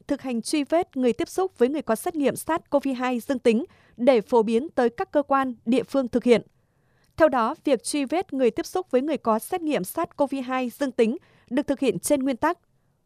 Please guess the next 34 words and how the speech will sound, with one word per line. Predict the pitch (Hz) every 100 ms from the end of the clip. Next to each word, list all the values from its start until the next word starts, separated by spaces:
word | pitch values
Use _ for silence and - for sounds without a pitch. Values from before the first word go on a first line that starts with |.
| _ -
một, | 254 233 _ _ _ -
tiến | 285
hành | 359 277
truy | 233 330 294
vết | 339 - -
càng | 262
sớm | - 226 240
càng | 294
tốt, | 220 302 381 _ _
ngay | 262 285
khi | - 277
có | 262 240
thông | 311
tin | 285 294
ca | - 277
bệnh. | 254 226 - _ _ _ _ _ _
Hai, | 262 262 254 - _
xác | - - 381
định | 285 202
các | - 359
mốc | 370
dịch | - 269 -
tễ | 226 330 - -
trước, | 349 392 - _ _
sau | - 311
đó | 254 233 226 -
mới | 247
truy | 240 294
vết | 277 311 370 208
đến | 233 262
từng | - 254 226
người | 208
tiếp | 320
xúc. | - 339